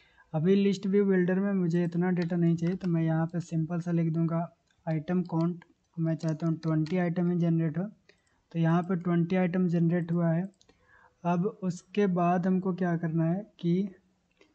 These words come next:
यहाँ पे twenty item generate हुआ। अब जैसे ही हम लोग ऊपर से refresh pull करते हैं तो ये liquid pull refresh आता है, और जैसे ही हम लोग refresh के लिए pull करेंगे तो ये refresh होगा इस तरह से।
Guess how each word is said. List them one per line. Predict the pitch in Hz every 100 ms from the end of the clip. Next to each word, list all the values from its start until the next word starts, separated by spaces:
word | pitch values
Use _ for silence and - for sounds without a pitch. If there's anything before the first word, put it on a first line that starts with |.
| _
यहाँ | 165 170
पे | 170
twenty | 175 170 185
item | 180 175 185
generate | 180 180 170
हुआ। | 185
अब | 185 170
जैसे | 170 170
ही |
हम | 202 202
लोग | 202
ऊपर | 190 175 196
से | 180 202
refresh | 180 175 190 185 - _ _ _ -
pull | 196 196
करते | 190 170 170
हैं | 180 - - - _ _ -
तो |
ये | 170 185 196 -
liquid | 175 175 170 196 202 185 185
pull | 190 185
refresh | 180 180 190 190 -
आता | 165 170 190
है, | 202 214 -
और | 170
जैसे | 156 170 170 202
ही |
हम | 208
लोग | 202 - 175
refresh | 170 180 185
के | - 190
लिए | 185
pull | - 185 185
करेंगे | 185 180 185 220 _ _ _ _ _ -
तो |
ये | 175 196
refresh | 175 165 - 175 170 170
होगा | 160 190
इस | 175 -
तरह | 160 151 143
से। | 151